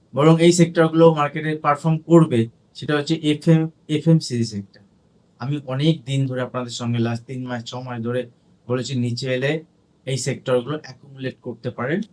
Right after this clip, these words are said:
আমি নিজে personally করছি। তো এবার দেখতে থাকুন এফএমসি সেক্টরে মুভমেন্ট যদি, এম, এফএমসি সেক্টরে কেমন মুভমেন্ট হবে, ঠিক আছে? এটা, এটা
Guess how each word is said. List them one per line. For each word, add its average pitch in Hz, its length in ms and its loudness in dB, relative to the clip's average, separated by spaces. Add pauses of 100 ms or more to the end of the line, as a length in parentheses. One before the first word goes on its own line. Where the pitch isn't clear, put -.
আমি 147 240 -2
নিজে 131 180 -4
personally 120 520 -4
করছি। 123 400 -8 (340)
তো 170 80 0
এবার 180 260 6
দেখতে 170 260 4
থাকুন 160 280 -4
এফএমসি 147 380 -6
সেক্টরে 151 520 -2 (300)
মুভমেন্ট 139 420 -4
যদি, 131 300 -6 (580)
এম, 120 300 -2 (100)
এফএমসি 156 320 0
সেক্টরে 156 340 -2
কেমন 123 300 -4
মুভমেন্ট 120 360 -6 (480)
হবে, 120 320 0 (460)
ঠিক 160 120 0
আছে? 190 160 2
এটা, 180 280 -2
এটা 160 300 -2